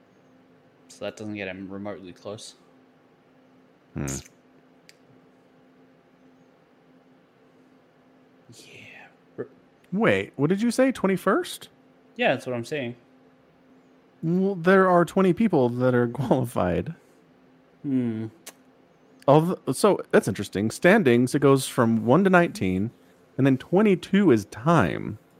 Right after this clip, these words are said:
Speaker 2: Who's twenty and twenty-one?
Speaker 1: Maybe they're not decided. Maybe there is something still giving out points. Hmm. Very interesting.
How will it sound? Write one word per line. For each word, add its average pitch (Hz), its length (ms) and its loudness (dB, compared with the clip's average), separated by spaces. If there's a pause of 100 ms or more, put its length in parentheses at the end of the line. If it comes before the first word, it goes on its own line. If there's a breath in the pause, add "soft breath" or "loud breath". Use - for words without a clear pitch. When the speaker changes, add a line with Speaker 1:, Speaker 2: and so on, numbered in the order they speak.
(260)
Speaker 2:
Who's 320 200 6
twenty 320 340 6
and 320 120 8
twenty-one? 302 760 4 (1120)
Speaker 1:
Maybe 123 260 -4
they're 117 140 -4
not 123 180 -4
decided. 123 520 -10
Maybe 104 180 -12
there 110 160 -6
is 185 100 -10
something 110 300 -12
still 110 200 -12
giving 107 200 -12
out 101 160 -14
points. - 380 -18 (2750)
Hmm. 147 260 -6 (2500)
Very 117 420 -6
interesting. - 400 -20